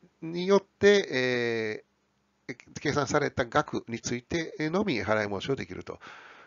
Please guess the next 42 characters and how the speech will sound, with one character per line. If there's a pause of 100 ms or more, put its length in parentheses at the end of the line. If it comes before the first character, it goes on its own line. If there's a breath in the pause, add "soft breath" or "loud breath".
(120)
ま
あ、
簡
単
に
言
え
ば、
あ
の、
相
続
開
始
時
の
預
貯
金
債
権
の
額、 (180)
こ
れ
三
分
の
一
で
す
ね。
預
貯
金
債
権
の
三
分
の
一。